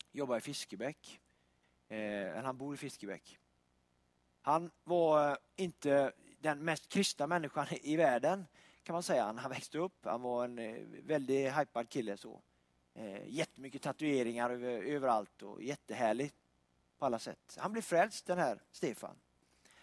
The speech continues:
Och, eh, Gud sa till Stefan att, eh, "Jag vill att du ska göra, du, du får en speciell uppgift av mig. Du ska få profetera över människor. Du ska få se in i människors liv."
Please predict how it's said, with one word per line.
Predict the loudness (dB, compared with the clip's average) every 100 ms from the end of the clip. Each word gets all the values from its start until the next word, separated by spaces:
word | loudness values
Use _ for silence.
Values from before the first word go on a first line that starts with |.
| -20 _ _ _ _ -2
Och, | 0 2 6
eh, | 8 8 4 _ _ _ _ _ _ _ _ _ _ _ _ _ _ _ _ -4
Gud | 0 4
sa | 4 4
till | 2
Stefan | 4 4 4 2 6
att, | 6 6 4 4
eh, | 6 4 0 _ _ _ _ _ _ _ _ _ _ _
"Jag | 0 6
vill | 6
att | 6
du | 2
ska | 4
göra, | 8 8 6
du, | -2 -6
du | -2
får | 0
en | 0
speciell | -2 0 4 4
uppgift | 2 -4 -6 -2
av | 0
mig. | 0 0
Du | -2
ska | -4
få | -4 -8
profetera | -10 -6 -6 -4 0 4 6
över | 4 2
människor. | -2 -4 -6 -10 -10 _ _ _ _ _ _ _
Du | -10
ska | -6
få | -4
se | 0 2 2
in | 2
i | 0
människors | 0 -2 -8 -12
liv." | -6 -6 -6 -12